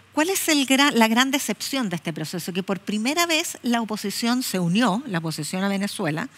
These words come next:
eh, y se unió con una estrategia democrática, con una salida democrática, porque la derecha venezolana había apostado hasta ahora a una intervención militar extranjera.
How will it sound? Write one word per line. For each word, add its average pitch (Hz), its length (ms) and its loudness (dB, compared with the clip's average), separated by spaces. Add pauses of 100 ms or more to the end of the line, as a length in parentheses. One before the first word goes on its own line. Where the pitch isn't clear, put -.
(500)
eh, 180 600 6
y 262 80 6
se 247 160 2
unió 247 320 2
con 320 160 -2
una 311 160 0
estrategia 277 460 0
democrática, 175 720 -2
con 208 160 0
una 240 120 2
salida 247 380 4
democrática, 170 600 -2
porque 196 260 -4
la 196 120 4
derecha 208 360 0
venezolana 247 640 0 (280)
había 226 280 4
apostado 226 400 0
hasta 226 180 -2
ahora 240 320 2
a 196 240 0
una 214 200 2
intervención 190 500 -2
militar 190 480 2 (180)
extranjera. - 720 -4